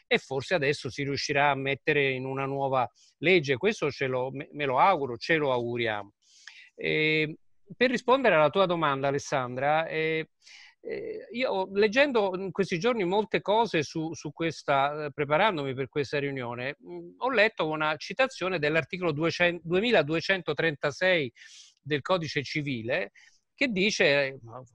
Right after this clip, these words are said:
voi tutti lo conoscete benissimo, "La prestazione implica la soluzione di problemi tec-, se la prestazione implica la soluzione di problemi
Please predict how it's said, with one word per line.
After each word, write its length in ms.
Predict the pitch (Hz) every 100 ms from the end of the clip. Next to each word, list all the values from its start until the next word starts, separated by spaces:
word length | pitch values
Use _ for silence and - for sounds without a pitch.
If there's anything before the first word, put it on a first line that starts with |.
| -
voi 180 | 123 120
tutti 260 | 127 -
lo 100 | 113
conoscete 340 | 117 117 135 127
benissimo, 460 | 160 147 - 131
"La 100 | 143
prestazione 640 | 151 165 - 165 214 170
implica 400 | 170 185 - 135
la 100 | 135
soluzione 480 | 127 160 165 214 190
di 100 | 143
problemi 480 | 135 156 170 170 151
tec-, 320 | 175 180 -
se 220 | 160 247
la 100 | 190
prestazione 520 | 143 143 151 - 170 165
implica 300 | 160 139 139
la 60 | 127
soluzione 420 | 151 143 202 175
di 100 | 139
problemi 420 | 147 160 185